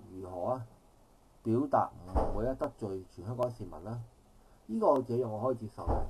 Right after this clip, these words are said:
但是若然如果今次嘅傅振中被邀請上啊城市論壇啦發表偉論嘅話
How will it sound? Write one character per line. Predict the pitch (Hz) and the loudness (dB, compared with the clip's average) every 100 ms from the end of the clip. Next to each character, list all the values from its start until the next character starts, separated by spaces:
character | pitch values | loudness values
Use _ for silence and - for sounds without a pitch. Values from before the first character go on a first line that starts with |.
| - - - - - - - | -4 -10 -16 -20 -20 -20 -6
但 | 120 113 | -2 0
是 | 113 117 | -2 -2
若 | 107 107 | -2 -2
然 | - 87 85 - - - - - - - - - - - - - - - - - - - - - | -4 -12 -16 -10 -10 -10 -18 -20 -20 -20 -20 -20 -20 -20 -20 -20 -20 -20 -20 -20 -20 -20 -20 -14
如 | 95 104 | -8 0
果 | 139 151 | 2 4
今 | 170 170 | 4 2
次 | 165 123 | -4 -2
嘅 | 117 | -2
傅 | 113 110 | -2 -2
振 | 110 | -2
中 | 113 143 120 - - - - - - - - - - - - - - - - | 0 -2 -4 -14 -20 -20 -20 -20 -20 -20 -20 -20 -20 -20 -20 -20 -20 -20 -6
被 | 123 120 | -2 2
邀 | 151 160 | 4 4
請 | 123 117 131 147 | 2 -2 -2 -6
上 | 120 113 104 | -6 0 0
啊 | 120 127 117 - - - - - - - | 0 -4 -8 -16 -20 -20 -20 -20 -20 -20
城 | - 107 98 | -10 -8 -6
市 | 98 127 | -4 0
論 | 127 110 | 2 0
壇 | 101 82 | -2 -4
啦 | 101 123 113 - - - - - - - | -4 -4 -6 -14 -20 -20 -20 -20 -20 -4
發 | - 117 | 2 2
表 | 117 127 | 2 2
偉 | 139 117 | 4 4
論 | 98 | 4
嘅 | 104 | 2
話 | 104 113 | 2 0